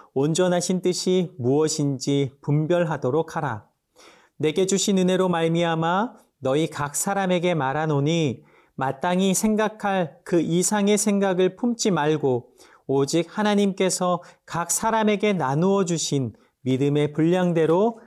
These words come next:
지혜롭게 생각하라. 이 말씀이 어떤 의미로 다가옵니까? 우리는 하나님의 선하시고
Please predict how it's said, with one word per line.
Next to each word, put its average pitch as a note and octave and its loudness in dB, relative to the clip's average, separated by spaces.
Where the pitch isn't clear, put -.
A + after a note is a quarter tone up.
지혜롭게 D3+ -2
생각하라. D3+ -6
이 E3 -4
말씀이 F3 -2
어떤 E3 -2
의미로 D#3+ 0
다가옵니까? A#2+ -6
우리는 E3 0
하나님의 G3 0
선하시고 F#3+ -2